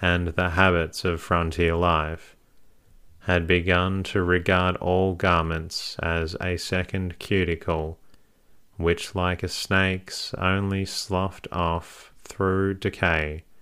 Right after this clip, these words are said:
and to be debarred from this privilege from certain prudential reasons.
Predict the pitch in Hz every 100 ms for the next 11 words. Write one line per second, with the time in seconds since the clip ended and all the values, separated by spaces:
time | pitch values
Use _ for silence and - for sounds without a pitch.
0 | - _ _ - - - 87 85 87 85
1 | 95 92 90 90 87 87 87 92 98 95
2 | - 98 92 95 - - 101 82 82 80
3 | 80 - - - 87 87 85 85 - 90
4 | 92 80 92 90 87 - 92 87 85 87
5 | - 85 80 - 92 92 87 80 78 80
6 | 82 -